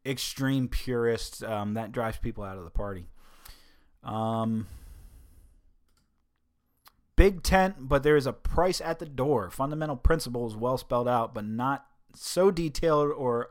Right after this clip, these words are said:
onerous as to completely tie hands, rule out compromise heading in the right direction,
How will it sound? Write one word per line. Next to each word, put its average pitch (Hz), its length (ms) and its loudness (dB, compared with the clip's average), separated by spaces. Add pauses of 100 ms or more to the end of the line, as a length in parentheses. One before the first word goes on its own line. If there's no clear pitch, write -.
(120)
onerous 117 520 -2 (640)
as 143 220 6
to 156 100 0
completely 156 580 4
tie 139 360 2
hands, 123 460 -2
rule 131 260 -2
out 127 200 -2
compromise 120 600 -4
heading 135 320 -6
in 123 160 -2
the 117 60 -6
right 123 180 -2
direction, 117 520 -6